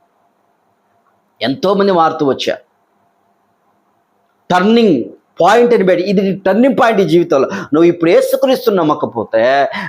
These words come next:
నరకంలోకి వెళ్తావు. నీ జీవితం నీది కాదు. వాళ్ళు అంటారు, "నాది జీవితము,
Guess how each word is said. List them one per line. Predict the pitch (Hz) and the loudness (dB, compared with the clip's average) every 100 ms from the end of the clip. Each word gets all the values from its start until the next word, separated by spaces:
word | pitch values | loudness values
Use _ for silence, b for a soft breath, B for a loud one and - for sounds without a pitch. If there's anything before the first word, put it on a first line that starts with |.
| 135 | 0
నరకంలోకి | 147 160 190 226 220 208 175 | 2 2 0 -2 0 0 0
వెళ్తావు. | 147 143 117 104 - B B | -2 0 0 0 -2 B B
నీ | 165 | 0
జీవితం | 147 190 247 247 233 | 2 2 2 2 2
నీది | 220 233 | 2 2
కాదు. | 240 220 151 117 B B | 2 2 2 -2 B B
వాళ్ళు | 143 196 | 0 2
అంటారు, | 208 - 254 254 - - - | 0 2 2 2 -2 -4 0
"నాది | 180 196 240 233 | 2 4 2 0
జీవితము, | 185 185 170 143 156 220 | 0 0 0 0 2 0